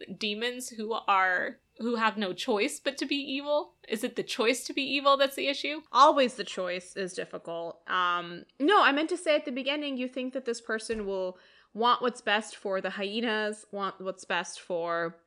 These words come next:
Speaker 2: you know, the, the zoo, and it turns out that he, he also had an agenda.
Speaker 1: To be fair, if I had the opportunity to <laughs> possess a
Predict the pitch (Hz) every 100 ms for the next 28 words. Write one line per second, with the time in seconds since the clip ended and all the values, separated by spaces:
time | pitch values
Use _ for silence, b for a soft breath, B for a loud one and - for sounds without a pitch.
0 | _ 220 233 190 190 220 202 190 - 190
1 | 214 202 233 247 247 254 262 B 226 214
2 | 202 254 262 247 233 214 196 190 - -
3 | - 226 220 - - 262 262 349 269 208
4 | 208 214 208 330 302 - _ - 226 240
5 | 247 - 180 175 - - _ _ 220 214
6 | 208 233 262 254 233 208 - 185 185 -
7 | 190 190 381 180 - 226 233 - - -
8 | -